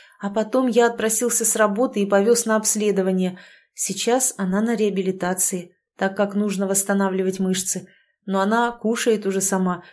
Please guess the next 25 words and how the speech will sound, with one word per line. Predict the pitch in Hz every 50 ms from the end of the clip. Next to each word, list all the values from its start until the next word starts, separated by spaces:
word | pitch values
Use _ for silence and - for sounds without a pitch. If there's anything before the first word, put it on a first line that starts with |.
| _ _ _
ходит | - - - 220 233 220 240 233 233
по | - 220
квартире | 220 214 214 214 214 214 - - 233 254 240 233
на | 214 202
ходунках | 202 - 196 196 202 202 202 202 202 190 185 190 - -
и | - 202
быстро | 185 180 196 226 233 - - - 202
приходит | 196 - 180 190 - - 196 196 196 196 196
в | 180
норму. | 190 190 190 190 185 190 185 185 - - - - - _ -
Это | 208 226 - 202
просто | 196 - 214 214 208 - - 226
чудо. | 226 - - 240 220 208 208 202 202 - - _ _ _ _ _ _ _ -
Мы | 240 294 339
с | 349 - -
ней | 285 294 285
договорились, | 269 254 220 240 226 226 226 226 254 277 262 262 233
что | - - - - 254
не | 247 269 262
будем | 240 277 294 208 175 180 180
о | 180 175
вас | 175 170 - - -
никому | 185 180 - 180 180 190 214 254 294
ничего | 294 285 285 - - 196 175 190 196
рассказывать. | 202 202 202 - - 180 180 175 170 175 165 175 175 - - -